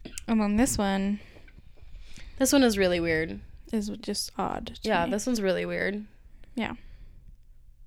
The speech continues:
Speaker 2: It just, th-, it just leaves a lot of questions, like, just in general. 'Cause the decomp, the same clothes or not the same clothes on him.
Speaker 1: Seeing
Speaker 2: The
Speaker 1: him three weeks after.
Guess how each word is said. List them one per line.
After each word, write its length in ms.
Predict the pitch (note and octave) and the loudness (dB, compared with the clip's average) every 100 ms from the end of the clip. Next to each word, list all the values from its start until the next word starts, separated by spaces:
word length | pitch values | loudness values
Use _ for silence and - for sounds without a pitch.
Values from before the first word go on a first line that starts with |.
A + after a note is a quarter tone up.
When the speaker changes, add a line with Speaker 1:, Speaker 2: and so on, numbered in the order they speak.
| - - - - | -20 -20 -20 -4
Speaker 2:
It 120 | G#3 | 0
just, 180 | B3 A#3 F3+ G3+ | 2 0 -2 -2
th-, 280 | - - - - - | -2 -4 -12 -16 0
it 120 | G#3+ | 2
just 180 | B3+ A#3+ | 4 4
leaves 180 | B3 A#3+ | 4 6
a 60 | A3 | 4
lot 160 | F#3 | 4
of 60 | F3 | 2
questions, 680 | E3+ E3 - F2 G#3 - - - - - F3+ | -2 -4 -6 -8 -10 -12 -14 -20 -20 -10 0
like, 180 | F#3 | 2
just 200 | F3+ F3+ | 2 0
in 80 | E3 | 0
general. 360 | E3 G#2 B2+ F#3+ - - - - - - | -2 -2 -4 -6 -10 -20 -20 -20 -20 -10
'Cause 460 | - E3+ E3 - - - - - - - - - - - - - - - - - - - - - - | 2 2 2 -4 -6 -14 -18 -18 -18 -20 -20 -20 -20 -20 -20 -20 -20 -20 -20 -20 -20 -20 -20 -20 -4
the 80 | E3 | -2
decomp, 600 | F3 G3+ - D#3+ D3+ - - | 2 0 0 -8 -6 -10 -6
the 100 | E3 | -4
same 280 | - D#3+ | 0 0
clothes 380 | F#3 G3 G3+ G#3 | 2 4 4 4
or 80 | A3+ | 4
not 220 | C#4 D#4 | 4 2
the 80 | B3+ | 0
same 260 | - F#3 F3+ | 2 0 2
clothes 280 | F3+ F3+ | 2 4
on 200 | F3+ E3+ | 4 4
him. 540 | F3 D#3+ D#3 - - - | 2 2 0 -4 -4 -4
Speaker 1:
Seeing 180 | G#3+ A3 | 0 4
Speaker 2:
The 60 | |
Speaker 1:
him 320 | E3+ E3+ F3 F3 | 6 6 6 4
three 140 | A#3 | 4
weeks 260 | A3+ A#3 A#3+ | 4 2 -2
after. 840 | B3 - A3 A3 G#3+ A3 A3 A3+ | -2 -2 -2 0 0 0 -2 -4